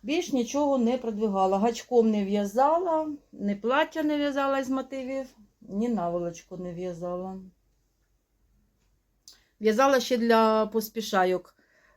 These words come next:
е, пледик. Ну, пледик пішла сті-, віднесла стирати, тому що не при-, не покажу, покажу в іншому разі. Все, оце, що я зробила на сьогоднішню,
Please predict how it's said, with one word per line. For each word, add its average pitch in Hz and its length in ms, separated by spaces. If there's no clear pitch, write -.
е, 180 280
пледик. 247 480
Ну, 196 300
пледик 208 400
пішла 202 340
сті-, 202 240
віднесла 202 540
стирати, 254 560
тому 190 260
що 202 220
не 196 120
при-, - 160
не 196 140
покажу, 190 380
покажу 180 380
в 185 100
іншому 180 400
разі. 165 260
Все, 214 320
оце, 202 260
що - 180
я 220 260
зробила 226 760
на 190 120
сьогоднішню, 196 880